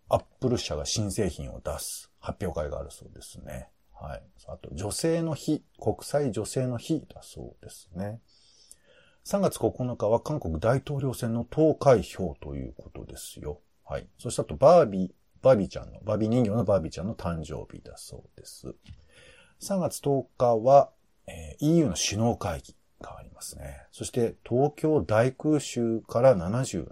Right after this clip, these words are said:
七年、えー、死者十万人、えー、だそうでして。うーん、なんかね、こういうことを知ってる方なんかは今、辛いお気持ちなのじゃないかなというふうにも思ったりもします。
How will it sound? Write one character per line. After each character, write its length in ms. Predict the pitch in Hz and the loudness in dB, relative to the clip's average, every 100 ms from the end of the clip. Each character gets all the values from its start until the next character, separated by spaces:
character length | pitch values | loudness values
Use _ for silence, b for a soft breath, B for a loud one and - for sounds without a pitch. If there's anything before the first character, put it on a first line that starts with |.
| - | -12
七 240 | 78 104 | -6 -2
年、 200 | 123 65 b b b b _ | -2 -4 b b b b _
え 140 | 87 | -14
ー、 20 | 76 | -10
死 160 | - | -4
者 120 | 117 | -2
十 240 | 80 90 120 | -2 -2 -2
万 340 | 131 131 127 | 0 -2 -2
人、 280 | 123 123 120 - | -2 -4 -6 -12
え 1000 | 82 69 65 50 50 - - - - 55 | -16 -16 -16 -18 -20 -20 -20 -20 -20 -14
ー、 20 | |
だ 140 | 80 - | -14 -12
そ 360 | - 82 60 - | -8 -8 -8 -14
う 40 | |
で 60 | - | -12
し 180 | - - | -12 -12
て。 260 | - - B B B B B B - | -14 -16 B B B B B B -6
う 60 | |
ー 20 | 107 | -4
ん、 320 | 107 104 101 | -2 -2 -2
な 100 | 110 | -2
ん 60 | |
か 140 | 98 107 | -4 -2
ね、 360 | 123 120 - _ _ | -2 -2 -6 _ _
こ 160 | 110 | -4
う 40 | 117 | -2
い 40 | |
う 40 | 110 | -2
こ 120 | 98 | -2
と 300 | 131 120 113 | 2 4 4
を 80 | 98 | 2
知 160 | - | -6
っ 20 | |
て 100 | - | -4
る 80 | 123 | -2
方 240 | 123 127 123 | 0 2 2
な 80 | 113 | 0
ん 60 | |
か 120 | 95 | -2
は 140 | 90 90 | -2 0
今、 320 | 95 87 71 - | 0 -2 -6 -10
辛 200 | - 98 | -6 -4
い 40 | 101 | -4
お 120 | 95 | -6
気 120 | - | -6
持 120 | 110 | -6
ち 120 | - 120 | -6 -4
な 100 | 120 | -2
の 80 | |
じ 80 | 104 | -2
ゃ 40 | 95 | -2
な 120 | 101 | -4
い 60 | |
か 100 | 95 | -4
な 120 | 95 101 | -6 -4
と 140 | 92 | -4
い 60 | 87 | -4
う 20 | |
ふ 120 | - | -6
う 20 | |
に 100 | 101 | -4
も 120 | 90 | -4
思 180 | 69 73 | -6 -10
っ 20 | - | -12
た 120 | - | -12
り 80 | 87 | -8
も 120 | 113 | -8
し 180 | - - | -8 -14
ま 100 | - | -16
す。 260 | - - | -18 -20